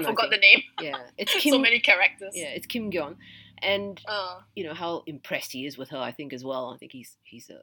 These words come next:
Speaker 1: he's got a secret crush on her.
Speaker 2: <laughs> Yes, he does. <laughs>
Speaker 1: Yeah, and it's just the fact that she knew her stuff. You know, she knew what Ik Jun would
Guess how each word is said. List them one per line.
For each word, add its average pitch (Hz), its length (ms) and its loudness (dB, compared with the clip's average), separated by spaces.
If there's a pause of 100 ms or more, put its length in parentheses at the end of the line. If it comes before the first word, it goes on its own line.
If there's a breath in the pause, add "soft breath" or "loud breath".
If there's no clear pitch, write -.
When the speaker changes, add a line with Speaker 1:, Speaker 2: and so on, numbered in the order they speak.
(140)
Speaker 1:
he's 127 140 -20
got - 140 -20
a - 40 -20
secret - 320 -18
crush - 280 -12
on 107 100 -16
her. 120 180 -20 (360 soft breath)
Speaker 2:
<laughs> - 120 8
Yes, 240 280 6
he 320 120 -4
does. 226 320 2
<laughs> 196 80 -4
Speaker 1:
Yeah, 175 420 0 (100)
and 262 360 -4 (140)
it's - 200 -4
just - 200 -6
the 247 100 -2
fact - 240 -2
that 214 100 -8
she 262 380 -4
knew 196 760 -4 (360)
her 160 120 -6
stuff. 165 520 0 (680)
You 151 120 -16
know, 165 60 -10
she 202 220 -6
knew 233 300 -6
what 220 240 -2
Ik - 200 -6
Jun 233 300 -2
would - 100 -6